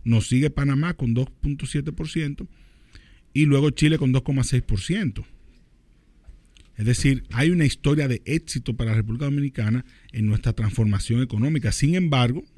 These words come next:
sin embargo, el, el, la población dominicana dice, "Bueno, pero yo no lo percibo". Y ahí decía José Luis de Ramón, muy interesante, que no es lo mismo estar mejor que estar bien.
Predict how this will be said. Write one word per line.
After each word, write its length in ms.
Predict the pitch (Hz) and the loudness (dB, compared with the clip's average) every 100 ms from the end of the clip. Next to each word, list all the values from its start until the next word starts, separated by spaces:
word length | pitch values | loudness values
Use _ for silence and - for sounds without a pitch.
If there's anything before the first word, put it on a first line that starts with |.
| - _ - - _ _ _ _ _ _ | -20 _ -20 -20 _ _ _ _ _ _
sin 220 | - 117 120 | -8 0 2
embargo, 460 | 143 123 113 - - _ - - _ - _ _ _ - _ | 2 0 -4 -6 -14 _ -20 -20 _ -20 _ _ _ -20 _
el, 840 | - 120 113 110 104 101 95 92 - _ _ - | -2 0 2 2 2 0 -2 -6 -12 _ _ -6
el, 200 | 117 110 | -2 0
la 140 | 107 | 6
población 440 | - 113 - - | 6 6 2 0
dominicana 540 | 131 143 147 139 135 131 | 0 0 -2 -2 -2 0
dice, 260 | 120 - | 0 -2
"Bueno, 240 | 110 135 139 | -2 -2 -2
pero 140 | 98 | -2
yo 120 | 101 | -2
no 120 | 104 123 | -2 -2
lo 120 | 113 | -4
percibo". 400 | 98 - 185 139 | -6 -4 -2 2
Y 80 | 113 | 2
ahí 140 | 131 | 2
decía 280 | 180 170 196 | 0 0 0
José 200 | 185 170 | 0 0
Luis 140 | 165 | 0
de 80 | 175 | 0
Ramón, 400 | 170 147 131 - - - - - | -2 -2 -2 -4 -12 -20 -20 -4
muy 120 | 127 | -2
interesante, 520 | 139 143 127 113 120 | 0 -2 0 0 0
que 140 | 123 | 0
no 100 | 123 | 4
es 60 | 156 | 4
lo 100 | 180 | 4
mismo 300 | 180 175 170 | 4 2 0
estar 260 | - 151 160 | -2 -2 0
mejor 420 | 151 139 120 - - _ - - _ | 2 4 2 0 -12 _ -20 -20 _
que 80 | - | -2
estar 320 | 101 - 120 | 0 0 0
bien. 440 | 101 117 113 90 | 4 4 4 2